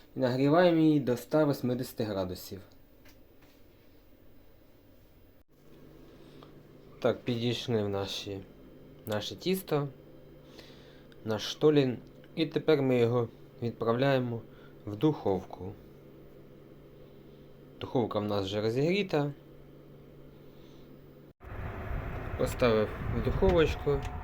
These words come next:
Виставив час тридцять п'ять хвилин, сто вісімдесят градусів. Випікаю на конвекції,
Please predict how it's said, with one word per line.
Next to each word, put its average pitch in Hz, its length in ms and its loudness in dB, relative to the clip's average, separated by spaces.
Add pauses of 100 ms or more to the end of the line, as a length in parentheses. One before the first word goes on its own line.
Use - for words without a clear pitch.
(1800)
Виставив 120 520 0 (500)
час 120 260 0
тридцять 117 340 -6
п'ять 113 200 0
хвилин, 190 440 4 (880)
сто 123 160 0
вісімдесят 107 560 0
градусів. 135 640 0 (1200)
Випікаю 123 480 4
на 117 140 2
конвекції, 156 880 2